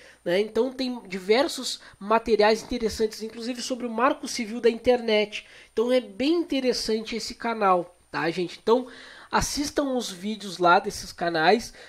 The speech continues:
e escutem esses podcasts para que vocês consigam a-, agregar mais valor ao curso de segurança da informação, então, promovido pelo canal Projeto Root.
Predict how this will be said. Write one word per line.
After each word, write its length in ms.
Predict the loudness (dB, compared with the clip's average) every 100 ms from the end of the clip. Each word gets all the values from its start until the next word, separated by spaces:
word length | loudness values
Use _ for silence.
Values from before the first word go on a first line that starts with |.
| -10
e 80 | -6
escutem 460 | -6 -6 -6 -2
esses 240 | -2 -4 -8
podcasts 880 | -2 0 0 -4 0 2 2 -4 -18 -20 0
para 280 | 8 8 8
que 280 | 4 -4 -6 -12 -20 -8
vocês 280 | -6 -4
consigam 560 | -6 -6 -4 -4 0 2
a-, 220 | 4 4
agregar 540 | 4 8 8 10 8 6
mais 500 | 4 4 4 2 2
valor 540 | 6 6 8 6 6 2 -2
ao 220 | 4 4
curso 520 | 2 -8 -8 -8 -12 -16 -18 -6
de 100 | -4
segurança 460 | -4 0 -2 0
da 80 | -4
informação, 560 | -2 -2 -4 -2 -4 -4
então, 340 | 0 0 -2 -10 _ 0
promovido 580 | 2 2 0 -2 -6 0
pelo 300 | 2 2 -2
canal 320 | -2 0 0
Projeto 480 | -2 -2 -2 -4 -10
Root. 460 | -12 -12 -12 -16